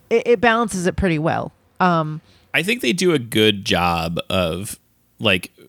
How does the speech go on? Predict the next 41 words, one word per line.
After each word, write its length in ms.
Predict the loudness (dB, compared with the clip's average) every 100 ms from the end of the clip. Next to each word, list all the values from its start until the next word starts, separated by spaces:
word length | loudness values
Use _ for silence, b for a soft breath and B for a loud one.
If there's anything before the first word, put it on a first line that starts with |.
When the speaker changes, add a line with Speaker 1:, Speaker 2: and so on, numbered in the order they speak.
| _ -6
Speaker 2:
considering 380 | -2 0 0 -4
how 180 | -4 -4
many 360 | -4 -2 0
of 120 | 0
them 140 | 0 2
there 160 | 2
are, 180 | 4 4
which 220 | 4 2 0
is 120 | -2
possibly 540 | 0 2 2 2 0
too 220 | 2 0 2
many. 400 | 2 0 -2 -6 _ _ -2
Um, 460 | 0 2 0 -6 -2
like, 120 | 0
Speaker 1:
Sure, 100 | 4
Speaker 2:
he 60 | 4
Speaker 1:
it's 100 | 4
Speaker 2:
wants 240 | 2 2
Speaker 1:
eight, 120 | 2
Speaker 2:
to 80 | 2
Speaker 1:
right? 100 | 2
Speaker 2:
have 220 | 2 -2 -4
too 240 | -2 0
many 280 | 0 0 0
of 140 | -2
the 80 | -4
guy. 280 | -4 -2 0
Like, 200 | 0 0 B B
there's 160 | 0 2
a 60 |
lot 260 | 2 4 2
of 100 | 2
them, 260 | 0 0 2
but, 220 | 0 2
like, 460 | 0 2 -2 -8 -6
um, 520 | -2 -2 -4 -8 -14 -16 _ _ _ 0
but 100 | 0
in 80 |
terms 500 | 0 0 0 0 0
of, 280 | 2 2 0
like, 460 | -2 0 -2 -6